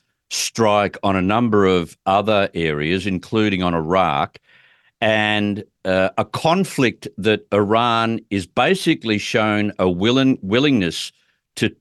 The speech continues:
to participate in all at the same time, almost as if, you know, they can, um, they can walk and chew gum at the same time. Several American troops sustained minor injuries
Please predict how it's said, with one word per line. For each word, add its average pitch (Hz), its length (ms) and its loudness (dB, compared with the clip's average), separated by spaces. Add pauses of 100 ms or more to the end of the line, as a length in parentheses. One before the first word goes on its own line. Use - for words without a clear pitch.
(100)
to 110 100 0
participate 110 840 0
in 98 180 0
all 175 340 2
at 233 80 -6
the 226 100 -4
same 180 340 0
time, 185 460 0
almost 160 340 -2
as 131 140 -4
if, 139 180 0 (420)
you 135 100 -2
know, 131 260 2
they 117 260 0
can, 113 360 0
um, 107 420 0 (340)
they 110 120 0
can 113 160 -2
walk 127 240 2
and 110 100 -4
chew 117 220 0
gum 113 200 0
at 107 80 -2
the 104 80 -4
same 110 280 -2
time. 135 340 0
Several 202 400 2
American 165 400 2
troops 131 320 -2
sustained 120 420 0
minor 131 560 2
injuries 95 680 -2